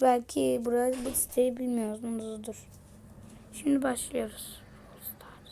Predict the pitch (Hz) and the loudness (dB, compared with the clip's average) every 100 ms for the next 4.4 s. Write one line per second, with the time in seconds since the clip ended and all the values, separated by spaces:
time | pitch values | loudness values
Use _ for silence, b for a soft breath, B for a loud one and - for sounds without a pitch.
0 | - - - - - 269 240 233 302 - | -20 -20 -20 -20 -10 -4 -2 -2 -6 -10
1 | - - - - - - - - - - | -20 -20 -20 -20 -20 -20 -20 -20 -20 -20
2 | - - - - - - - - - - | -20 -20 -20 -20 -20 -20 -20 -20 -20 -20
3 | - - 285 302 294 262 277 311 - 233 | -18 -6 2 4 4 2 2 0 2 2
4 | 285 - - | 4 -2 -8